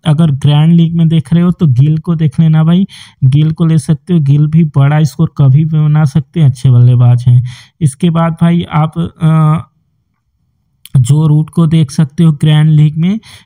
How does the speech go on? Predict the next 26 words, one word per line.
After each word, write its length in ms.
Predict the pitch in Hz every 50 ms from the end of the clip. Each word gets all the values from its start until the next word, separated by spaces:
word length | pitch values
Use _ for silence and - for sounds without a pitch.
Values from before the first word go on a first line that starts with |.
| _ -
ग्रैं-, 300 | - 151 151 147 156 156 139 -
captain 520 | - 151 147 135 139 - - 165 170 175 160
जो 180 | 156 156 156
route 200 | 147 147 147 147
को 120 | - - 151
देख 220 | 139 143 139 139
सकते 320 | - 143 131 - - 147 143
हो 80 | 143
भाई 140 | 139 143 139
Grand 300 | 135 - 135 131 127 127
League 320 | 127 123 131 127 123 123
में। 220 | 139 127 123 120 120 - - - - _ - -
इसके 260 | 151 - - 180 175
बाद 200 | 165 175 175 156
Grand 340 | 147 160 160 160 160 160 160
League 180 | 165 160 165
में 80 | 175 175
अक्षर 300 | 160 - - - 170 165
पटेल 420 | 165 160 147 143 - 151 156 160
को 180 | 156 - 170 160
भी 140 | 151 160 160
captain 460 | - 160 147 143 - - 156 143 147
बना 240 | 135 131 127 127 127
सकते 400 | - - 127 117 - - - 123
हो 120 | 120 113
भाई। 320 | 110 110 113 113 113 117